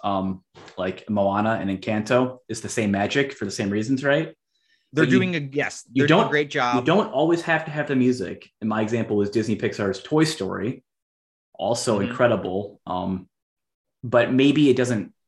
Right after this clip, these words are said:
Speaker 1: stick in your memory the same way because those songs are not playing in the back of your head, right?
Speaker 2: I think that's fair. I mean, I think what those movies do really well, I mean, Toy Story,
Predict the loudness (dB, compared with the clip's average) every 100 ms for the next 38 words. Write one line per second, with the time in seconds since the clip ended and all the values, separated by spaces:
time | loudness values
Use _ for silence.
0 | _ _ _ _ _ -8 -4 -2 0 0
1 | 0 0 -2 -4 -4 -2 -4 -6 -4 -2
2 | 0 -4 -4 -6 -4 -4 -4 -4 -4 -4
3 | -2 -2 -6 -8 -10 -12 -10 -10 -12 _
4 | -4 -4 -4 -10 _ _ _ _ _ _
5 | _ _ -4 -2 0 0 -4 -2 2 2
6 | 0 -4 -4 -2 -4 -4 -8 -6 -4 -4
7 | 0 0 0 -2 -6 -4 -4 -4 -6 -10
8 | -8 -8 -10 -12 -10 -4 -2 -2 -4 -6
9 | -4 -4 -6 -4 -2 -4 -6